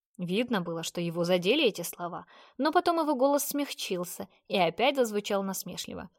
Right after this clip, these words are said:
«Я ведь не спрашиваю, откуда вас выкопала дорожайшая госпожа Валерс, и почему вы держитесь как настоящая леди, не имеющая ничего общего с теми недоразумениями,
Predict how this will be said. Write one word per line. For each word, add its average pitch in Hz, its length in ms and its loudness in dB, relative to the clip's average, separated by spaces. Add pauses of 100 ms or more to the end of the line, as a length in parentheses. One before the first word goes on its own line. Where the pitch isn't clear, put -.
(180)
«Я 202 300 8
ведь 190 200 2
не 214 80 0
спрашиваю, 214 560 6
откуда 320 320 2
вас 269 180 4
выкопала 240 420 6
дорожайшая 196 600 6
госпожа 202 400 0
Валерс, 233 420 0 (220)
и 214 100 2
почему 214 340 4
вы 202 140 6
держитесь 190 540 8
как 185 140 0
настоящая 185 720 2
леди, 226 320 2
не 214 220 0
имеющая 285 460 0
ничего 330 480 4
общего 196 560 2 (180)
с - 100 -4
теми 202 360 6
недоразумениями, 185 1080 2